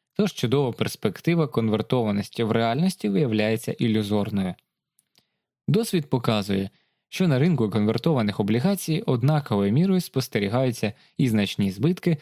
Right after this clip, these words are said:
принаймні тимчасового характеру, і така сама за масштабом вигода.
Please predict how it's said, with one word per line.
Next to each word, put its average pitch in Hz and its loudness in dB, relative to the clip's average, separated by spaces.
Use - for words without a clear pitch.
принаймні 131 0
тимчасового 120 0
характеру, 107 -2
і 135 2
така 120 0
сама 156 0
за 123 0
масштабом 110 0
вигода. 98 -4